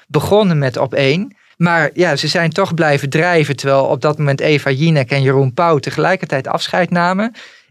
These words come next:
Ik denk nu wel, als je kijkt naar hoe ze er nu voor staan, het is, het was fantastisch als duct tape, maar je moet nu toch echt met iets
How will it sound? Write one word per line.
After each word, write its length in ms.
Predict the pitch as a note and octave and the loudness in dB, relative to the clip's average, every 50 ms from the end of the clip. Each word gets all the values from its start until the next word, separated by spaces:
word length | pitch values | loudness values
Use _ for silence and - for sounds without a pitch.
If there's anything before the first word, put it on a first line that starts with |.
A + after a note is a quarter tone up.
| _ _ | _ _
Ik 320 | D3+ D3 A#2+ - - - _ _ _ _ _ B2+ A2+ | -2 -2 -2 -4 -10 -18 _ _ _ _ _ -12 _
denk 300 | - D3+ C#3 C#3 B2+ - | -2 -2 0 -2 -2 -2
nu 200 | C#3+ C#3 C3 B2 | 0 0 2 2
wel, 380 | B2+ C3 D3+ F#3+ A3 A#3 - - _ _ _ _ | 2 2 2 2 2 0 -2 -6 _ _ _ _
als 180 | - A#2+ - | -4 -2 -2
je 60 | - D3+ | -2 -4
kijkt 360 | A2+ - F#3+ F#3 E3+ C3+ - - | -2 0 0 2 2 0 0 -2
naar 120 | C3+ C3 | 0 2
hoe 160 | B2 C#3 C3+ | 2 2 2
ze 120 | B2+ - C3 | 2 0 -2
er 80 | C3 B2 | 0 0
nu 160 | C#3 F3 F#3+ | 0 0 0
voor 300 | - - F3+ F#3 F#3 F3 | 0 0 2 2 2 0
staan, 360 | - - - D#3+ D#3 D#3 D3+ - - - - | -2 -2 0 0 0 0 -2 -4 -8 -12 -4
het 160 | - D3+ - | -4 -2 0
is, 180 | C#3+ C3 - - | 0 -2 -2 -2
het 180 | - C#3+ A#2 | -4 -4 0
was 180 | C#3+ C#3+ C#3+ - | 0 0 0 0
fantastisch 560 | - D3 C3+ A#2 - F#3+ F#3 - - - - | 0 -2 -2 0 0 -2 0 -2 -2 -2 0
als 140 | F#3+ F3+ D3+ | 0 0 -2
duct 320 | D3 C3 D#3 D3 D3 - | -2 0 0 -2 -2 -2
tape, 240 | - D3+ C#3 C3+ C3+ | -2 0 0 0 0
maar 100 | C#3+ C#3 | 0 0
je 60 | C3 | 0
moet 240 | C3+ C#3+ D#3 D#3 D3+ | 2 2 2 2 2
nu 140 | D3+ C#3 C3 | 0 -2 -2
toch 200 | B2+ - C#3+ - | -2 -2 -2 -2
echt 320 | - - E3 E3+ - - - | -2 -2 -2 -4 -4 -4 -4
met 200 | D3+ C#3+ C#3 - | -2 -2 -2 -2
iets 280 | D3+ D3 B2 - - | -4 -6 -6 -6 -8